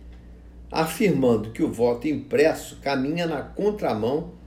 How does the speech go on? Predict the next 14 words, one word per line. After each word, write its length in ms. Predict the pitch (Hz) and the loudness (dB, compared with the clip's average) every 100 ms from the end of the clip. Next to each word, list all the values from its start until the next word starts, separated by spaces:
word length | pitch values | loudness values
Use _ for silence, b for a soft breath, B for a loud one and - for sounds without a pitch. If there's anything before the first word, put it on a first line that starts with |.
| B B | B B
da 120 | 135 | -2
prote-, 600 | 139 139 143 120 113 - | 2 2 0 -2 -6 -6
da 120 | 135 127 | -2 0
proteção 600 | 143 143 117 107 139 143 | 2 0 0 -2 -2 0
da 120 | 131 | 0
garantia 500 | 135 123 104 - 131 | 2 2 0 -2 -4
fundamental 960 | - 208 196 185 160 117 101 127 143 139 | -2 -4 0 0 0 -2 -2 -2 0 2
do 120 | 131 | 2
anonimato 760 | 123 156 180 143 113 113 110 | 2 0 0 0 0 -2 -4
do 200 | 135 175 | -8 -6
voto, 360 | 170 151 170 - - - B B B B B | 0 2 2 -2 -16 -18 B B B B B
significando 1000 | - - 240 262 240 - - - 202 170 | -10 -2 2 4 2 0 -2 -2 -2 0
verdadeiro 580 | 180 196 151 123 165 175 | 2 4 2 2 0 2
retrocesso. 960 | 160 - 131 110 - - - - - | 2 0 -6 -6 -4 -6 -6 -16 -18